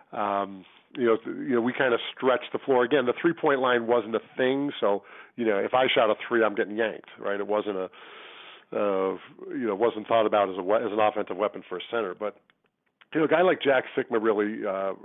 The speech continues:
you know, made an impact. Um, uh, you know, obviously you know about Moses and Kareem, guys leading the league, but a Robert Parrish, who was such a, uh, you know, integral part of Boston's championships. Um, uh, you know, Bob Lanier was still in the league.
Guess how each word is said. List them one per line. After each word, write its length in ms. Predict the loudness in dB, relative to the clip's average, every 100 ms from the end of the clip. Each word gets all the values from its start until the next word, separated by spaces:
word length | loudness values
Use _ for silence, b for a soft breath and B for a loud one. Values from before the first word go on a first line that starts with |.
| -8
you 120 | -6
know, 80 | -4
made 300 | 0 0 0
an 100 | -4
impact. 580 | -6 -6 -6 -6 -8
Um, 260 | -8 -8 -10 -18 B B B B B -14
uh, 260 | -8 -4
you 120 | -2 2
know, 60 |
obviously 360 | 4 2 0 2
you 80 | 2
know 260 | 4 4
about 320 | 4 4 2
Moses 440 | 2 4 4 2 -6
and 160 | -6 -6
Kareem, 460 | -6 0 0 0 2
guys 220 | 2 2 0
leading 280 | 0 0 0
the 40 |
league, 240 | 0 -2
but 100 | -2
a 40 | 0
Robert 400 | 2 2 2 -2
Parrish, 380 | 2 2 2 -2 -4
who 100 | -4
was 120 | -4 0
such 260 | 0 2
a, 140 | 0 0 -2 B B B -10
uh, 380 | -4 -2 -2 -6 -8
you 80 | -4
know, 100 | -4 0
integral 360 | 0 0 0 0
part 400 | 2 2 2 0
of 200 | -4 0
Boston's 420 | 2 2 -2 -12 -8
championships. 720 | -6 -6 -8 -10 -8 -10 -10 -14 -12
Um, 380 | -6 -6 -8 -18 b b b b b b -16
uh, 240 | -10 -6
you 100 | 0
know, 60 | 0
Bob 240 | 2 4
Lanier 300 | 4 6 4
was 140 | 4 0
still 200 | 2 2
in 80 | 2
the 60 | -2
league. 280 | -6 -8